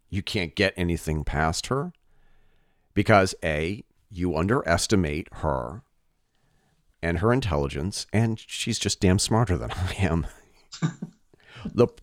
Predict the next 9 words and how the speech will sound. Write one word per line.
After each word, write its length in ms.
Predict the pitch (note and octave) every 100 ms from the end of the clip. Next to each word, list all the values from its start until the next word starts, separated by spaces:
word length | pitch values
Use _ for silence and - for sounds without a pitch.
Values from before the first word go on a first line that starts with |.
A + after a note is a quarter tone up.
| -
the 220 | - A2 A2+
problem 640 | - A2 C#3+ E3+ D#3+ D#3+
is 460 | - G#2+ F2 E2 -
with 180 | -
our 220 | D#2 G2 A#2
society 800 | C#3 C3 C#3+ C3 F#2 A1 - - _ _ _ _ _ _ _ - _ _ _ -
is 220 | G#2 A2
that 300 | G2 G2+ C3+
we 240 | A2+ A2